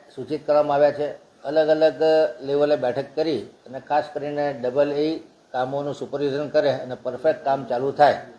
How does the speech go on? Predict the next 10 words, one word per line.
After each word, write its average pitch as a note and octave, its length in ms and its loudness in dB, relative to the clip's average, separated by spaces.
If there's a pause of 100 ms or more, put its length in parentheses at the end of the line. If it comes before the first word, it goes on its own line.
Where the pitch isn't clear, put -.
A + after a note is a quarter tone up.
(840)
તો - 80 -14 (280)
કોન્ટ્રાક્ટરના B2+ 500 2
ભરોસે C#3+ 340 2
કામ D3 260 0
છોડવાના D3 360 0
બદલે D#3 260 2
આપણે C#3+ 260 4
એન્જિનિયર C#3 360 -2
સુપરવિઝન C3+ 500 -6
કરે B2+ 340 2